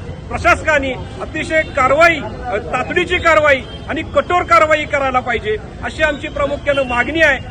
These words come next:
आणि हीच मागणी घेऊन आज आम्ही हे प्रतिकात्मक आंदोलन या महानगरपालिकेच्या दारामध्ये करतोय. कोल्हापूरचा विकास साधायचा असेल, कोल्हापूरची डेव्हलपमेंट करायची असेल तर महापालिकेतली टक्केवारी बंद करायला पाहिजे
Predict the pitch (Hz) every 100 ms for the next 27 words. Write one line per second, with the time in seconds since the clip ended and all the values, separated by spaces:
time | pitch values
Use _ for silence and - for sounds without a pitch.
0 | - 247 262 262 339 339 320 294 302 277
1 | 277 262 - - 254 285 294 294 294 262
2 | - 294 294 302 294 254 254 277 294 294
3 | - - 277 269 262 269 277 269 262 262
4 | 262 262 254 233 247 247 240 240 - -
5 | 208 220 277 302 285 - - 254 285 294
6 | 359 311 269 269 349 349 - 320 311 311
7 | 302 - 277 254 - - - 269 311 311
8 | 302 320 247 277 339 349 349 330 330 320
9 | 320 294 285 269 - - 294 285 254 311
10 | 302 294 277 294 294 285 277 - 277 269
11 | 269 240 - 302 359 339 330 302 294 277
12 | 262 240